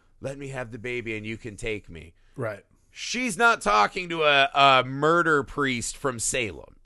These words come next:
Speaker 2: No.
Speaker 1: She's talking to the baby daddy.
Speaker 2: Right.
Speaker 1: And again, he's like, "I will disguise my sins and, you know, burn you at the stake." And so it gives it this extra juice, right? You're like, "Oh, so now this scene has some juice. It's not just another burning at the stake.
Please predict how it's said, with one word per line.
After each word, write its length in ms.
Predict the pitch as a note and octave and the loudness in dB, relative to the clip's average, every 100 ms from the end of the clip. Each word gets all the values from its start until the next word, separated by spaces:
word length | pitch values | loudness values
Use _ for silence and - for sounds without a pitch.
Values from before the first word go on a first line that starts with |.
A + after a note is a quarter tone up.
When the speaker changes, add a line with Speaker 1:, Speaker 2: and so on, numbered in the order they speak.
| - | -10
Speaker 2:
No. 160 | C#3+ G#2 | -10 -8
Speaker 1:
She's 280 | - D3 - | -10 -10 -4
talking 500 | F3+ E3+ D3 D3+ C3+ | 0 0 -2 -8 -10
to 280 | - D3+ C#3+ | -12 -10 -8
the 140 | C3 | -8
baby 400 | A#2 B2 A#2+ A2 G2 | -6 -2 -2 -4 -8
daddy. 560 | A2 A#2+ G#2+ D2 B1 _ _ _ _ - | -4 -2 -4 -8 -20 _ _ _ _ -20
Speaker 2:
Right. 220 | A#2 G#2 F#2+ - | -18 -18 -16 -4
Speaker 1:
And 120 | C#3 | 0
again, 280 | C#3 E3+ G#3 | 0 2 0
he's 160 | E3+ C#3+ | 0 -2
like, 120 | C3+ | 0
"I 200 | C3+ D3 | 2 2
will 240 | C#3+ C#3 | 0 -6
disguise 640 | A#2+ A#2+ - D#3+ C#3+ C#3+ C3 | -6 -10 -8 0 2 2 -2
my 240 | C3 B2 | -4 -2
sins 560 | A2 - C3+ A#2+ A#2 G#2 | -2 -6 -4 -6 -8 -12
and, 220 | A2 G#2 | -12 -14
you 120 | A2 | -12
know, 120 | G#2+ G2+ | -10 -10
burn 380 | F#2 G2+ G#2 | -8 -10 -10
you 140 | G2+ G2 | -12 -12
at 100 | F#2 | -14
the 80 | - | -12
stake." 300 | D#3+ E3 - | -8 -6 -4
And 140 | C3+ | -4
so 80 | G3 | -2
it 100 | F#3 | -4
gives 180 | D#3+ G3+ | -4 -6
it 100 | A#3 | -6
this 180 | F#3 - - | -8 -10 -4
extra 400 | A#2+ - - C#3+ | -6 -6 -12 -12
juice, 460 | G#2+ E3 D#4+ - | -10 -8 -8 -10
right? 180 | G#2 A2 | -6 -4
You're 100 | C#3 | -2
like, 180 | C#3 G2+ - - | -4 -4 -12 -20
"Oh, 380 | E3 G#3+ A3+ G#3 | -14 -12 -12 -12
so 140 | - C3 | -14 -4
now 200 | C#3+ F#3 | -2 -2
this 160 | F#3+ | -4
scene 240 | - E3+ D#3 | -8 -10 -8
has 260 | C#3+ D3+ - | -4 -4 -4
some 140 | B2 | -12
juice. 300 | A2 B2 - | -10 -10 -10
It's 140 | - | -10
not 160 | D3 C#3+ | -6 -6
just 180 | A#2+ - | -6 -8
another 220 | C3 C3 | -6 -6
burning 360 | G2+ A2 A2 G#2+ | -4 -4 -4 -6
at 100 | G2+ | -10
the 60 | |
stake. 420 | G#2 - D#2+ A2+ | -14 -10 -8 -10